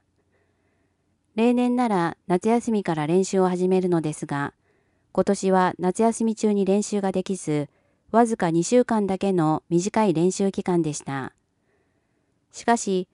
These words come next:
まず三年生が率先して真剣に練習に取り組み、その真剣さが伝わったのか、初めは声があまり出ていなかった一、二年生も、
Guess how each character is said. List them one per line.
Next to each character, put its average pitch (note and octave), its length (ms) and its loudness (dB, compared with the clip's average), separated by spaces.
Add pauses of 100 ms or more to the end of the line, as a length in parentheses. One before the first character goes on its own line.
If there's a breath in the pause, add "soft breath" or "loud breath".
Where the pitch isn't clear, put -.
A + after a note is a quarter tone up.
(180)
ま A3+ 120 2
ず G3+ 140 0
三 A#3+ 260 0
年 B3+ 160 2
生 G#3 180 0
が E3 100 -2
率 D#3+ 180 -4
先 G3+ 320 0
し - 80 -8
て F3+ 240 0
真 A3 240 -2
剣 G#3+ 180 0
に F#3+ 100 4
練 F#3+ 200 4
習 G3+ 140 0
に F#3+ 140 2
取 F#3 140 -2
り F#3 60 -4
組 F3+ 160 2
み、 D3+ 240 0 (580)
そ G3+ 140 2
の G3+ 160 4
真 G#3+ 220 -2
剣 G#3+ 180 -2
さ G#3 120 -4
が G#3 120 -2
伝 G#3 240 -2
わ G#3+ 80 2
っ G#3 80 -4
た G#3 100 -2
の F#3+ 140 2
か、 D3 300 -4 (320)
初 G3+ 260 0
め A3+ 140 2
は G#3+ 160 0
声 B3+ 240 4
が F3 140 0
あ D#3 60 -2
ま G3 120 2
り G#3 80 -2
出 A#3 120 0
て A3 80 0
い F#3 120 2
な G3+ 120 0
か G3+ 140 -2
っ - 140 -10
た D#3 340 -2
一、 G#3 220 -2
二 A3 100 4
年 A3+ 200 2
生 E3+ 260 0
も、 C#3+ 280 -2